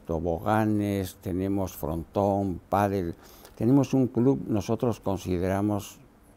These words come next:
bueno, ¿entiendes? Y estamos orgullosos de lo que hacemos porque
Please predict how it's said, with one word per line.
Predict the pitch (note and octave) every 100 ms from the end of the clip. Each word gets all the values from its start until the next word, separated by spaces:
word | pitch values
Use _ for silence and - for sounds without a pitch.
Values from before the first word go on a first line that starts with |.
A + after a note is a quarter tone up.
| - - - - - - - - - - - - - - - - - - - - -
bueno, | D3+ A2+ E2+ F2 - G#2 - - - - - - G2+
¿entiendes? | - F2 - - - - - - -
Y | G2
estamos | F#2+ A2+ B2+ A#2+ - -
orgullosos | A2 G2+ G2+ G2+ A2+ A#2+ A2+
de | A2 G2+
lo | G#2
que | F#2+
hacemos | A#2 C3+ C#3 C3
porque | - G#2 - - F#2